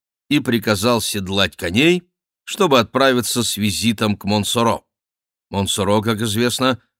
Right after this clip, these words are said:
уже переселился в дом возле Турнельского дворца.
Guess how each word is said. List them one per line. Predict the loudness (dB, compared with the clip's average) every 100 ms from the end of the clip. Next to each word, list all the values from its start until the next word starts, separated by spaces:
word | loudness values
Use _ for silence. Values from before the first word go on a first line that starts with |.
| _
уже | -6 -2 -2
переселился | -2 -4 -6 -2 -2 -2 -4
в | -2
дом | 0 0 2
возле | 0 -2 -4
Турнельского | -4 -2 -4 -4 -6 -4
дворца. | -2 -4 -2 -6 -8